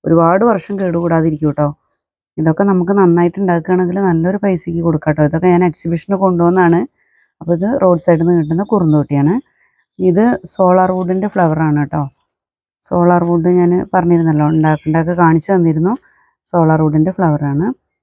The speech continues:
പിന്നെ നമ്മളൊരു ഗം എടുത്തിട്ടുണ്ട്. അപ്പോൾ ഇതെങ്ങനെ വേണ്ടതെന്ന്, ഏ, ഉണ്ടാക്കുന്നത് നോക്കാം. ഇത് ഉണ്ടാക്കേണ്ടത് എങ്ങനെയാണെന്നുള്ളത് ഞാൻ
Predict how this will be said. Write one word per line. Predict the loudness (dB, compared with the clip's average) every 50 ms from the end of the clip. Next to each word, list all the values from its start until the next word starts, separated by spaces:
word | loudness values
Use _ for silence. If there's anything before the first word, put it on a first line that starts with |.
| _ _ -4
പിന്നെ | 0 2
നമ്മളൊരു | 2 4 4 4 2 2 0 0
ഗം | 0 0 2 2 2 0
എടുത്തിട്ടുണ്ട്. | 0 0 -2 -6 -6 -4 -4 -4 -2 -2 -2 -4 -6 -8 _ _ _ _ _ _ _ _ _ _ _ _ _ -12
അപ്പോൾ | -4 -2 0 0 0 0
ഇതെങ്ങനെ | 2 2 2 4 4 4 2 2 2
വേണ്ടതെന്ന്, | 2 2 2 2 2 0 0 -2 -2 -4 -4
ഏ, | -6 -4 -2
ഉണ്ടാക്കുന്നത് | 0 2 2 2 0 0 -2 -2 -2 0 0
നോക്കാം. | 0 -2 -2 -2 0 0 0 0 0
ഇത് | 0 2 4 4 4 2 0 -2 -2
ഉണ്ടാക്കേണ്ടത് | -4 -2 2 2 2 2 2 0 -2 0 2 2
എങ്ങനെയാണെന്നുള്ളത് | 2 2 2 2 2 2 2 2 2 2 2
ഞാൻ | 2 2 2 2